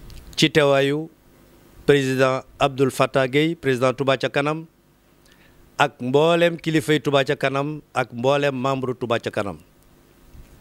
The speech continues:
Commission sociale bu Touba ca kanam ci njiital Serigne Mourtala moom Serigne Abdoul Fattah ak jàmbaar yi nga xam ne ni ñoom lay àndal guddi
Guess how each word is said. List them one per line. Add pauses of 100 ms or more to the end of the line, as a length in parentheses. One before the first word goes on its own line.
(600)
Commission
sociale (120)
bu
Touba
ca
kanam
ci
njiital
Serigne
Mourtala
moom
Serigne
Abdoul
Fattah (1300)
ak
jàmbaar
yi
nga
xam
ne
ni
ñoom
lay
àndal
guddi